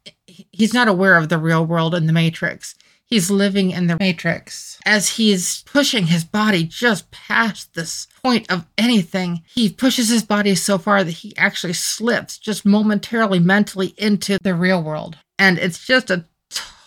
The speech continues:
total, mo-, I mean, just totally screws with this guy's mind, and he cannot figure out what happened and what's going on. Like I said, it's really kind of just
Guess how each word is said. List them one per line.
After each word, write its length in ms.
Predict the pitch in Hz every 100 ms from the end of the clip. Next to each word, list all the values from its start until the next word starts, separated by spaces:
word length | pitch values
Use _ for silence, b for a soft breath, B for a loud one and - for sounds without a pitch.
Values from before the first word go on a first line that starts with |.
| _
total, 300 | 302 349 254
mo-, 200 | 185 208 -
I 120 | 220
mean, 280 | 220 208 170 B B B 190
just 280 | 277 285 -
totally 360 | - 330 285
screws 400 | 170 - 262 254
with 140 | 185 -
this 120 | 170
guy's 320 | - 180 165
mind, 240 | 214 240
and 80 | 160
he 60 | 190
cannot 400 | - 220 175 160
figure 240 | 196 180
out 160 | 185 180
what 240 | 180 139 -
happened 460 | 185 247 285 220 156
and 160 | 165 175
what's 160 | 165
going 300 | - 180 160
on. 400 | 240 294 156 165 - _
Like 200 | 190 220
I 20 |
said, 180 | 226 - -
it's 180 | 170
really 480 | 180 180 214 247 277
kind 300 | - 196 202
of 180 | 180 170
just 420 | 180 196 - -